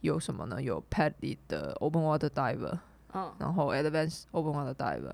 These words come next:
Speaker 2: 嗯。
Speaker 1: 然后 Rescue，救援、潜水长、教练发展课程。
Speaker 2: E F R嘞？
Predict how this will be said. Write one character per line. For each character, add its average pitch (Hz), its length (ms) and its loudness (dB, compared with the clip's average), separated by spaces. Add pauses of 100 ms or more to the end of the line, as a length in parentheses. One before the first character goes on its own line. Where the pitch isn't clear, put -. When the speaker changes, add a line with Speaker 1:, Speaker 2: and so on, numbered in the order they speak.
Speaker 2:
嗯。 175 160 -6 (480)
Speaker 1:
然 175 160 -4
后 147 460 4 (100)
Rescue， - 400 4 (680)
救 185 200 6
援、 139 320 0 (360)
潜 165 200 2
水 185 140 8
长、 180 340 0 (480)
教 170 260 8
练 165 220 6
发 147 200 6
展 143 160 0
课 247 80 -2
程。 254 40 4
Speaker 2:
E 247 40 10
F 226 220 6
R 180 260 6
嘞？ 147 260 -4